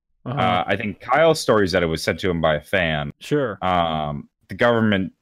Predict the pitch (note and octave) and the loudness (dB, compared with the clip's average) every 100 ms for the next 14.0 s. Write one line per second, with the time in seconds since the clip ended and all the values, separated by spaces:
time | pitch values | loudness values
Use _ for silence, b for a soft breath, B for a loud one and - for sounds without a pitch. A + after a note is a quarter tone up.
0 | _ - G#2 F2+ - - - F2+ D2+ _ | _ -6 -4 -4 -6 -10 -2 0 -2 _
1 | - D3 D3+ A#2+ F2 D#2 D2 D2 D2 _ | -8 -2 -2 0 2 2 0 -4 -8 _
2 | _ _ B2+ A2 G#2+ F2+ F2 E2 D#2 D2 | _ _ -10 -6 -2 0 0 -2 -4 -8
3 | D2 D2 D2 _ _ _ _ - A2 G#2+ | -10 -14 -18 _ _ _ _ -2 0 2
4 | G#2+ G2+ G2+ F#2+ F#2 F2+ b _ _ - | 2 4 4 2 0 -4 b _ _ -2
5 | A#2+ A#2+ A#2+ - - A2+ G#2 G2+ F2 D#2 | 2 2 2 -2 -4 0 2 2 0 2
6 | F#2+ F#2 - F2+ E2+ E2+ F2 F2 D#2+ F#2 | 2 2 -2 -2 -2 0 0 0 -2 2
7 | G#2+ G#2 F#2 F2 E2 D2+ - - E2+ E2 | 2 2 2 4 4 0 -4 -6 -2 0
8 | D#2+ D#2 _ _ _ _ _ _ _ - | 0 -2 _ _ _ _ _ _ _ -6
9 | G2+ F#2+ F2 E2+ - _ _ _ _ - | 0 2 4 2 -2 _ _ _ _ -8
10 | F#2 G2+ G#2 A2 G2+ - F#2 D#2 - F2+ | -2 -2 0 0 -2 0 -2 -2 -6 -4
11 | E2 D#2+ E2 D2+ - - F2 D2+ D#2 - | -4 -4 -6 -8 -12 -12 -8 -6 -6 -4
12 | F2 F2+ G2 C3+ D#3+ _ _ _ _ _ | -2 0 0 0 -4 _ _ _ _ _
13 | _ - - - G2+ F#2+ F2+ F2 E2+ | _ -16 -4 2 4 6 4 2 0